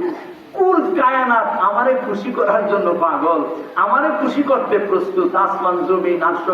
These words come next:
কুরসি, লৌহ কলম, আর আমি স্বয়ং আল্লাহ, আপনি নবীজিরে সদা সর্বদা খুশি করতে প্রস্তুত।"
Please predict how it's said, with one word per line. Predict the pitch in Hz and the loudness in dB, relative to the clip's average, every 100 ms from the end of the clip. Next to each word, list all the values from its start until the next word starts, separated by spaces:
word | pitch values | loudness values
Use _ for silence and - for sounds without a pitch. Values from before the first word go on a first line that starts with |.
| 175 | -2
কুরসি, | 180 - 180 | -2 -2 -2
লৌহ | 165 165 160 175 | 0 0 2 2
কলম, | 165 170 170 165 - - - | 0 2 2 2 0 -4 -2
আর | 160 | 0
আমি | 165 170 | 0 0
স্বয়ং | 175 160 180 156 156 | -4 -2 0 0 0
আল্লাহ, | 156 156 156 151 - - - | 0 0 0 0 -2 -6 -2
আপনি | - 214 226 214 | -2 -2 -4 -2
নবীজিরে | 202 196 185 180 175 170 | 0 0 0 -2 0 0
সদা | 170 185 180 - 165 | 0 -2 0 0 0
সর্বদা | 156 180 180 160 | 0 0 0 0
খুশি | 156 151 - 196 | 0 -2 -2 -2
করতে | 160 156 - | -2 0 -2
প্রস্তুত।" | 143 139 - - | 0 -2 0 -2